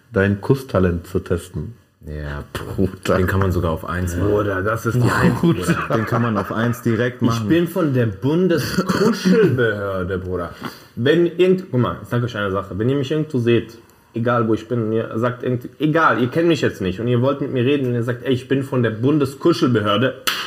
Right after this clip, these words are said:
Speaker 3: direkt. <laughs> Mir scheißegal, Bruder, wer das ist.
Speaker 1: Smack you in your mouth.
Speaker 3: Hör auf, so
Speaker 2: Direkt.
Speaker 3: zu reden, Bruder.
Speaker 2: Direkt.
Speaker 3: Direkt. Was ist denn das, Bruder?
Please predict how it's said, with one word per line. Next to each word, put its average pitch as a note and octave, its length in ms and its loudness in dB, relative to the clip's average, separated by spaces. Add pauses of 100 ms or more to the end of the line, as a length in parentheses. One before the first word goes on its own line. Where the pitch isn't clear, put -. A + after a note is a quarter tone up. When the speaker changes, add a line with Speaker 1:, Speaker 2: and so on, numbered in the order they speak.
(500)
Speaker 3:
direkt. G#2+ 580 -6 (260)
<laughs> - 140 0 (1040)
Mir C3+ 180 2
scheißegal, E3+ 680 0
Bruder, A#2 260 -2
wer B2 80 2
das B2 180 -2
ist. B2 220 -2
Speaker 1:
Smack C3 320 0
you A#2+ 80 2
in A#2 100 2
your A#2 60 2
mouth. A#2 180 2
Speaker 3:
Hör D3+ 240 0
auf, A#3 300 0 (140)
so D3 180 -2
Speaker 2:
Direkt. E3+ 480 2
Speaker 3:
zu A3+ 60 0
reden, E3 140 -2
Bruder. G#2+ 380 -2
Speaker 2:
Direkt. D3 320 2 (140)
Speaker 3:
Direkt. F#3+ 340 -4 (300)
Was - 260 -8
ist F3+ 240 0
denn C#4+ 140 4
das, G#3 200 4
Bruder? G#2+ 380 0